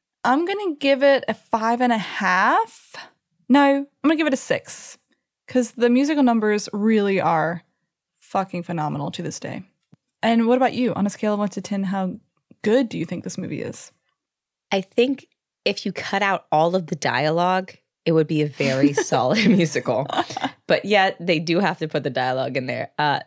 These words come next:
Speaker 2: I'm gonna give it a four.
Speaker 1: What's the verdict, Sam?
Speaker 2: It's got an overall subtextual score of four point three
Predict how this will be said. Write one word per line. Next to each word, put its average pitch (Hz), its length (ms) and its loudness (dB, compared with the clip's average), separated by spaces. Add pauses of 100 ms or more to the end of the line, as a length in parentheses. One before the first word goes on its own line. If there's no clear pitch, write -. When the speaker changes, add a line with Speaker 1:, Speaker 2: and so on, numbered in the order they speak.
Speaker 2:
I'm 190 140 -2
gonna 254 160 0
give 208 180 0
it 202 180 0 (1040)
a 180 60 -6
four. - 400 -6 (340)
Speaker 1:
What's 214 220 -6
the 214 100 -4
verdict, 190 360 -4
Sam? 175 440 -6 (640)
Speaker 2:
It's - 220 -6
got 240 220 -4
an 226 200 0
overall 160 420 0
subtextual 156 680 -6
score 139 440 -2
of 143 160 -6
four 135 240 -4
point - 320 -6
three - 220 -6